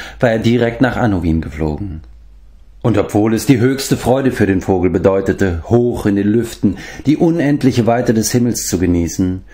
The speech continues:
über den weißen Schäfchenwolken zu segeln und zu schweifen, ließ er nun jede Versuchung des Windes, mit ihm zu spielen, vorübergehend und blieb auf seinem Kurs.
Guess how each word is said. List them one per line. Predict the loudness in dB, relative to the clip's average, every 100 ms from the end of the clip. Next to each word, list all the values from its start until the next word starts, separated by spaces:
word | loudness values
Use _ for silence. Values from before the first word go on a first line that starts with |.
| -20 -14 -2
über | 0
den | 2 2
weißen | 2 2 0
Schäfchenwolken | 0 0 2 0 2 2 2 0
zu | 0 0
segeln | 2 2 2 2 0
und | 0
zu | -2
schweifen, | 0 0 0 0 0 -2 -6 -18 -20 -16 -14 -14 -2
ließ | 0 2
er | 2
nun | 2 0
jede | 2 2 2
Versuchung | 2 2 4 2 2 0 0
des | -2 0
Windes, | 2 2 0 -2
mit | 0 2
ihm | 0
zu | 0
spielen, | 0 0 0 0 -2
vorübergehend | 0 2 2 2 2 2 0 -4 -12 -14
und | -2 0 2
blieb | 0 0
auf | -2 0
seinem | 0 0 0 -2
Kurs. | -4 -4 -4 -12 -20